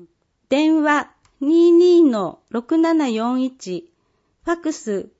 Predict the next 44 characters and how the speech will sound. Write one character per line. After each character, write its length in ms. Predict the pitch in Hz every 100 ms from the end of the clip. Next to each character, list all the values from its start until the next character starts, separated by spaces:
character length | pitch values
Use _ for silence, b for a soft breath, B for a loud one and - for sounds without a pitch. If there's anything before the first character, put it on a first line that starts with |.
| _ 254
二 280 | 320 339
二 320 | 330 339 330 277
の 360 | 208 180 - _
六 320 | 226 240 302 320
七 300 | 330 320 254
七 360 | 202 202 240
ゼ 200 | 226 240
ロ。 260 | 202 160 _ _ _ _ _ _ _ _ _ _ _ -
バ 120 | 240
ド 160 | 302
ミ 200 | 330 359
ン 180 | 330 -
ト 140 | 202 180
ン、 300 | 165 180 _ _ _ _ -
時 540 | 240 - 311 294 _ _ _
八 360 | - 240 - 320
月 280 | 320 330 302
十 320 | - 294 294
日 200 | 294 285
土 140 | 254
曜、 440 | 254 285 254 165 - _ _
十 240 | 262 330
七 300 | 339 - 302
日 320 | 311 302 294
土 160 | 262 277
曜、 440 | 277 277 180 165 _ _ _ -
二 180 | 269 339
十 260 | 294 277 269
四 140 | 202
日 260 | - - 220
土 140 | 214
曜、 420 | 226 233 175 - _ _ _ -
い 120 | 240
ず 180 | 294 330
れ 120 | 339
も 220 | 320 302
午 160 | 320 339
後 180 | 262
五 160 | 214 320
時 180 | 320 269
か 160 | 208
ら 120 | 185 185
九 220 | - 247
時。 320 | 175 131